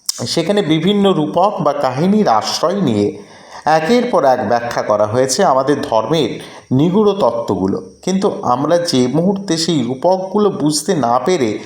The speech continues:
আক্ষরিক অর্থে পুরাণের ব্যাখ্যা করি, সেই মুহূর্তে আমরা ভুল পথে ধাবিত হই।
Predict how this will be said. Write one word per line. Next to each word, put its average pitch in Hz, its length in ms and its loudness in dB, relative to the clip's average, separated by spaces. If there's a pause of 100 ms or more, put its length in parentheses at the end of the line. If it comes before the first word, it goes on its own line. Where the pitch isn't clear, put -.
(260)
আক্ষরিক 240 640 -2
অর্থে 170 360 0
পুরাণের 175 600 0
ব্যাখ্যা 175 360 -2
করি, 143 300 0
সেই 165 320 0
মুহূর্তে 185 480 0
আমরা 127 260 0
ভুল 120 400 0
পথে 123 240 -2
ধাবিত 101 420 -6
হই। - 240 -8